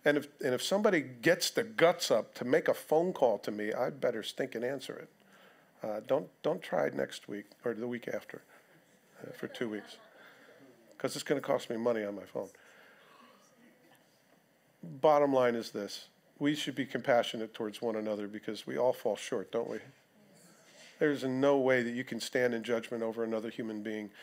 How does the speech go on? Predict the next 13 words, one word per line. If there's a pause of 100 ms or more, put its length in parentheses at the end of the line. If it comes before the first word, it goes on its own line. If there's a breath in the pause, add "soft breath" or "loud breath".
(160 loud breath)
'cause
you
just
don't
possess
the
perfection (480 soft breath)
to
be
able
to
do
that.